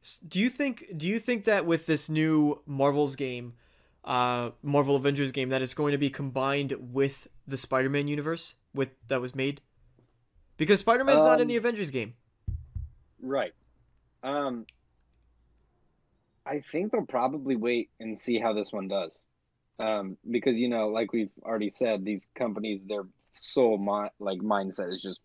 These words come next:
Speaker 2: money, money, money, money, money. So all they want is dollars. So I feel like they'll probably see how this goes. Um, I think if it does about as well as, like, a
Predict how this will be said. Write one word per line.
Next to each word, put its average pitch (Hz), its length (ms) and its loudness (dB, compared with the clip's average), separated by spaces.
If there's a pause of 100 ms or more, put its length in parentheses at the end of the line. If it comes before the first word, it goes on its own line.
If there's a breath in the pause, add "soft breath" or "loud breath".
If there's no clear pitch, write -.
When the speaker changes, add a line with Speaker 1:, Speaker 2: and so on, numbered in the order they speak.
Speaker 2:
money, 101 240 -6
money, 98 180 -8
money, 98 180 -8
money, 95 160 -12
money. 92 260 -12 (560 soft breath)
So 113 540 2 (720)
all 131 160 6
they 127 140 4
want 110 240 -4 (300)
is 107 100 -12
dollars. 110 580 2 (140)
So 127 280 2
I 131 140 2
feel 175 240 2
like 160 180 4
they'll 139 120 0
probably 147 420 2
see 143 180 0
how 131 120 2
this 120 220 -4
goes. 120 580 -4
Um, 110 340 -4 (640)
I 131 260 4
think 170 300 0
if 131 160 0
it 127 200 2
does 131 360 2
about 113 420 0
as 113 160 -4
well 113 400 -2
as, 104 200 -6
like, 107 360 -2
a 110 140 -2